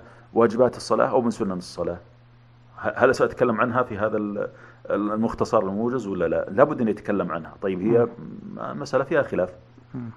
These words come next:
Speaker 1: فهل سأدرجها أو سأت-، سأسكت عنها أو سأتكلم عنها على أنها من المحكمات أو لا؟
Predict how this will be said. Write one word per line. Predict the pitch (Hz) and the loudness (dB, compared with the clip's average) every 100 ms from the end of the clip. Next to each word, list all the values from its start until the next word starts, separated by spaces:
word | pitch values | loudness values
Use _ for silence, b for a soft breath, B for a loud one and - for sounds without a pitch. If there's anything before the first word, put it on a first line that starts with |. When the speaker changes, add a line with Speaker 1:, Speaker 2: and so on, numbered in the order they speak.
| - | -14
Speaker 1:
فهل | - 123 127 | 2 4 6
سأدرجها | 139 127 123 104 113 120 123 127 117 143 | 8 8 8 6 4 2 2 4 4 2
أو | - 123 131 120 | 6 6 6 4
سأت-، | - 117 117 - 104 | 2 2 2 -8 -2
سأسكت | 117 113 - 104 | 2 2 2 -2
عنها | 101 120 117 | 2 2 2
أو | 95 - 92 | 0 -2 -2
سأتكلم | 110 110 127 117 | 0 0 2 2
عنها | 104 113 | 2 0
على | 98 113 | 2 2
أنها | 113 | 0
من | 107 113 | -2 -4
المحكمات | 110 - 117 120 127 | -6 -6 -4 -4 -4
أو | - 107 | -4 -4
لا؟ | 107 | -4